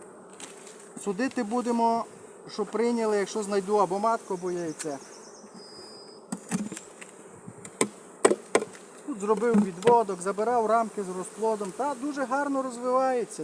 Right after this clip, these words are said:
дуже гарно розвивається. І меду добре носить. Але от не було меду, е, була холода і вона зроїлась. Магазин теж майже не йде, хоча вона тягне. Магазин краще б інший.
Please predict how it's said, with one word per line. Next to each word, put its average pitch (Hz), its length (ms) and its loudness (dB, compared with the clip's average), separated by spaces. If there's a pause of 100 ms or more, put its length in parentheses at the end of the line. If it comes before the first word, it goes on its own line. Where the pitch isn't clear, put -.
дуже 220 260 -2
гарно 175 340 0
розвивається. 160 680 0 (520)
І 175 80 0
меду 240 360 4
добре 214 340 4
носить. 196 520 -2 (160)
Але 196 220 4
от 226 240 4
не 214 120 0
було 226 280 2
меду, 220 460 0 (1200)
е, 196 140 0
була 233 280 6
холода 240 540 6
і 185 100 2
вона 185 200 -2
зроїлась. 156 560 -6 (1300)
Магазин 190 440 0
теж 208 280 0
майже 185 360 -2
не 180 120 -4
йде, 196 260 0
хоча 190 220 -4
вона 190 220 -4
тягне. 160 380 -2
Магазин 160 360 -4
краще 185 340 -6
б 165 140 -12
інший. 156 300 -6